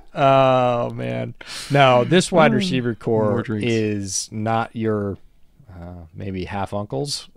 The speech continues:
Speaker 1: <laughs> Patriots wide receiver core. Um, certainly not your dad's Patriots wide receiver core. Devontae Parker coming over in the trade, Kendrick Bourne, and Jakobi Meyers. Jakobi playing that role you mentioned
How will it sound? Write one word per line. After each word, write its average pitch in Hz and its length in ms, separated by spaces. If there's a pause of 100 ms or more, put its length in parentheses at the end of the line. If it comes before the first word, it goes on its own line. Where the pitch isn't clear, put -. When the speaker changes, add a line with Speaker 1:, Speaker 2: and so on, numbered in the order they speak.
(200)
Speaker 1:
<laughs> - 280
Patriots 143 520
wide 151 240
receiver 143 420
core. 151 400 (400)
Um, 98 540
certainly 107 420
not 95 220
your 92 140
dad's 87 500
Patriots 87 520
wide 87 200
receiver 90 360
core. 85 240
Devontae 104 540
Parker 117 400
coming 107 260
over 95 240
in 90 100
the 90 60
trade, 104 460
Kendrick 95 480
Bourne, 123 420 (280)
and 110 180
Jakobi 101 480
Meyers. 98 540
Jakobi 92 520
playing 95 340
that 90 220
role 92 280
you 90 240
mentioned 87 580